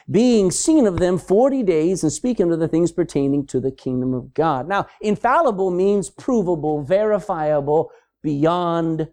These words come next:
doubt or without a doubt. Now, most people today think that most people in history were easy believers.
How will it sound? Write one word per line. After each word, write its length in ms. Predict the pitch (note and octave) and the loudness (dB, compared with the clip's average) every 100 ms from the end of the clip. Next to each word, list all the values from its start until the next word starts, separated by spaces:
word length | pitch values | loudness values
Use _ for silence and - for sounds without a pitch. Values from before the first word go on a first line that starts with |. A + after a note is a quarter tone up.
| _ _ F#3 | _ _ -10
doubt 500 | D#3+ D3+ C#3 A2+ - | -2 0 0 -4 -10
or 80 | A2 | -10
without 340 | B2 D3 D#3+ | -2 0 0
a 80 | C#3 | -2
doubt. 300 | B2+ A2 - | -6 -8 -8
Now, 80 | D#3 | -2
most 340 | C#4+ D#4+ - | 0 -2 -6
people 300 | - - _ _ _ _ _ _ _ _ _ | -16 -16 _ _ _ _ _ _ _ _ _
today 400 | G3 F#3+ F#3 G3 | -6 -2 -2 -4
think 360 | - G#3 G3+ | -4 -6 -4
that 160 | G3+ F#3 | -8 -10
most 680 | D3+ E3 G3 G#3+ A#3 A3+ - | -8 -2 2 2 2 -2 -8
people 340 | A3 G3 F#3 | -10 -6 -6
in 120 | E3+ | -4
history 360 | G3 G#3 - G3+ | -4 -6 -8 -10
were 240 | D#3+ F3 F3+ | -8 -10 -12
easy 340 | F3 D#3 D3+ | -16 -16 -12
believers. 640 | C#3+ C#3+ C3+ C3+ B2+ A2+ | -8 -6 -6 -6 -10 -12